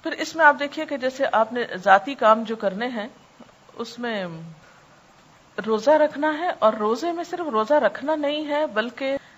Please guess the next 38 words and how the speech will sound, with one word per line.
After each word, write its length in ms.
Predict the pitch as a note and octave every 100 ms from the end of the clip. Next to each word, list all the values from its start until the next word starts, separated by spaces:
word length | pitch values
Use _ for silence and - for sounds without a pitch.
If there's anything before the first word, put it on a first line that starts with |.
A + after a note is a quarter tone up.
| _ -
کیونکہ 220 | A#3 A#3
حدیث 540 | G#3+ F#3+ G3 A3 A3
میں 100 | A#3+
آتا 200 | G#3+ G#3+
ہے 60 | C4
نا، 60 |
جس 260 | B3+ A3 -
نے 100 | A3+
روزہ 220 | G#3 G#3
رکھ 240 | A3 A3 A3+
کے 100 | A3+
جھوٹ 240 | G3 A#3
بولنا 320 | F#3 G3+ G#3
نہ 120 | A3+ G#3+
چھوڑا 260 | - G3 G3+
اور 120 | G3+
جھوٹ 260 | F#3 G3+
پہ 120 | G#3 G3+
عمل 200 | G#3 A3
کرنا 380 | G3+ F#3+ G3+
اور 140 | G3+ F#3+ G3 - - - -
لڑائی 320 | G3+ G#3+ A3
جھگڑا 340 | F#3+ F#3+ G3
اور 140 | G3+ G3+ F#3+ - - _ -
فحش 260 | G#3+ A3 G#3 G3
گفتگو 440 | G3+ A3 G3+ G#3+
اور 80 | G3+
ان 160 | G#3+
چیزوں 260 | A#3 A#3 A#3+
کو 120 | A#3+
نہیں، 120 | B3+
تو 100 | C4
پھر 120 | C#4+ C#4
اس 140 | C4+
کا 100 | C4+
روزہ 220 | A#3 A3
روزہ 280 | A#3 F#3+ F#3
نہیں، 220 | F3 E3